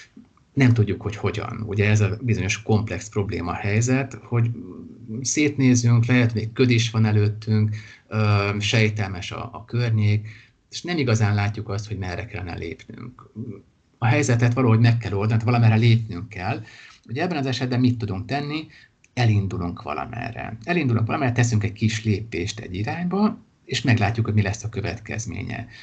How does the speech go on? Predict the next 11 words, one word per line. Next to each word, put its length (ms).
Ha 160
újra 160
elkezdünk 440
süllyedni, 840
akkor 200
ez 60
nem 180
volt 180
egy 100
jó 140
lépés, 680